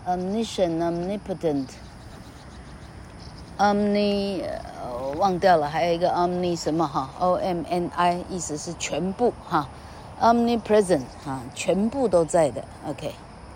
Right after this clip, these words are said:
Omniscient，全知的，omnipotent，全能的，OK。全在、全知、全能，啊，三个全这样。啊，这个，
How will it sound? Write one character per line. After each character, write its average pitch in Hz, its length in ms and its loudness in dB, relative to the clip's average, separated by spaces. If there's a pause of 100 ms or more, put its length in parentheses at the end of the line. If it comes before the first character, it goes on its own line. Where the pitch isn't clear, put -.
(880)
Omniscient， 175 680 0 (300)
全 170 340 2
知 180 220 0
的， 160 180 4 (240)
omnipotent， 175 800 0 (320)
全 214 400 6
能 160 300 2
的， 180 160 6 (100)
OK。 185 340 2 (380)
全 208 320 6
在、 233 280 8
全 180 340 4
知、 202 240 -2
全 165 340 -2
能， 143 220 0 (180)
啊， 135 160 -8
三 175 340 2
个 165 120 0
全 139 340 -2
这 165 60 0
样。 156 100 0 (580)
啊， 139 140 0 (460)
这 160 80 2
个， 151 200 4